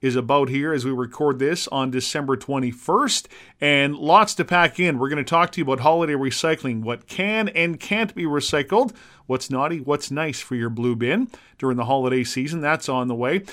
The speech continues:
Uh, first, uh, a few things we want to tell you about. Exciting news, first of all, the outdoor rinks, most of them are open as of today. And the full list can be found with the link at moosejaw dot C A.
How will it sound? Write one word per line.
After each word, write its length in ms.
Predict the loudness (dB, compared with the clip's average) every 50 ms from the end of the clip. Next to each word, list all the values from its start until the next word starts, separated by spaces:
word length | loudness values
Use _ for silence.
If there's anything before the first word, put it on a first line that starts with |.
| -14 0 2
Uh, 120 | 2 2
first, 380 | 4 4 2 4 4 2 0 0 0
uh, 140 | 0 0 0
a 80 | -2 -6
few 260 | -2 -2 0 0 0
things 340 | 2 0 0 0 0 0 -2
we 60 | -2
want 240 | -2 -4 -4 -6 -8
to 60 | -2
tell 160 | -2 0 0
you 100 | 0 0
about. 300 | 0 2 4 4 4 2 0 -12 -10 -10
Exciting 460 | -8 -4 0 2 4 4 4 2 2
news, 240 | 2 2 2 2 0
first 320 | 0 0 0 0 0 0
of 80 | 2 2
all, 160 | 4 4 4
the 120 | 4 4
outdoor 400 | 4 4 4 2 4 4 4 4
rinks, 400 | 4 4 2 2 0 -4 -6 -10 _ -10 -6
most 400 | -2 4 6 6 6 6 4 0
of 60 | 0
them 220 | 2 2 2 0 -2 -10 _ _ _ 2
are 160 | 4 6 8
open 300 | 8 6 4 2 -2 -2
as 320 | -2 0 2 2 2 2 0
of 160 | -2 -4 -4
today. 540 | -4 -6 -4 0 0 2 2 2 0 -2 -8 _ -20 -20 -20 -20 _ -8
And 160 | -6 -4 -4
the 40 | -4
full 220 | -2 0 0 2
list 220 | 0 0 -2 -2
can 160 | -4 -4 -4 -2
be 160 | -4 -6 -6
found 360 | -4 -2 0 0 0 0 0
with 140 | 0 -2 -2
the 100 | -2 -4
link 240 | -2 -2 -4 -2 -4
at 120 | -4 -4
moosejaw 640 | -2 -4 -4 -6 -4 -2 0 2 2 2 2 0 -2
dot 320 | 0 0 0 0 0 -4
C 280 | -8 -6 -6 -6 -6 -4
A. 300 | 0 2 2 2 0